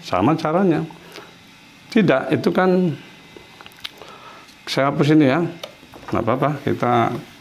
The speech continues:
teruskan di atasnya jawabannya. Pertanyaannya adalah, "Hablas tu español?" Kita ingin menjawab tidak. Ya, jadi jawabannya ya tentu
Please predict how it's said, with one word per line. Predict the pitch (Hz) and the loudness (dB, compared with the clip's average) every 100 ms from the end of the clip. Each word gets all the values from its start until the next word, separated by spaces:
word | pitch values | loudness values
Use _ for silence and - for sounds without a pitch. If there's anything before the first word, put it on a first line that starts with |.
| - - - - - - - - | -20 -20 -20 -20 -20 -20 -20 -6
teruskan | 113 101 - 113 | -2 -2 -2 0
di | 101 | 0
atasnya | 101 107 113 123 | 0 -2 0 0
jawabannya. | 107 92 92 98 123 131 - - - - - - - - - - - - - | 2 0 -2 -2 -4 -6 -14 -20 -20 -20 -20 -20 -20 -16 -14 -14 -18 -20 -10
Pertanyaannya | 123 - 135 135 123 143 180 131 | -6 -2 2 4 4 4 4 4
adalah, | 120 160 170 - - | 2 2 -2 -8 -10
"Hablas | - 110 90 104 113 - - | -2 -2 0 0 0 -2 0
tu | 131 | 2
español?" | 107 - 98 101 151 269 - - - - - - - | 2 0 -2 2 2 0 -4 -16 -20 -20 -20 -20 -6
Kita | 117 110 | -2 2
ingin | 165 165 151 135 | 4 6 6 6
menjawab | 135 143 139 - - - - - - - | 6 2 0 -6 -14 -20 -20 -20 -20 -6
tidak. | - 175 165 - - - - - | 2 4 4 0 -12 -20 -20 -4
Ya, | 117 143 | -2 0
jadi | - 113 185 - - - - - - - - - - - - | 2 2 2 -2 -14 -20 -20 -20 -20 -20 -20 -20 -20 -20 -8
jawabannya | - 101 98 98 95 107 208 160 | -4 0 0 0 2 4 4 2
ya | 107 | 0
tentu | 98 98 143 214 | -2 0 0 0